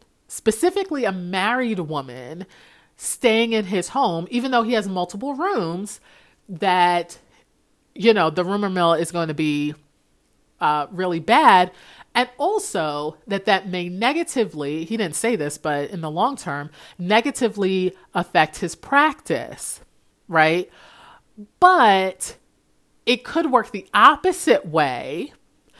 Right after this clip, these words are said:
in the same way that Jonathan Martin, if it's Thursday, it must be Beverly, that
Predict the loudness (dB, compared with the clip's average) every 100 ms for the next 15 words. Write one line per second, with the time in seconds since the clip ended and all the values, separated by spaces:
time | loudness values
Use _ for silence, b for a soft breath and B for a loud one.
0 | B B -4 2 4 4 2 -4 -2 0
1 | 0 2 2 0 -2 0 2 2 2 4
2 | 6 4 2 -4 0 2 2 -2 -4 2
3 | 8 8 8 4 2 0 -2 _ _ _
4 | _ _ _ 2 2 4 0 0 4 6
5 | 6 4 2 2 -4 -6 -8 -2 10 12
6 | 12 6 2 0 -4 -10 _ _ -8 6
7 | 8 8 4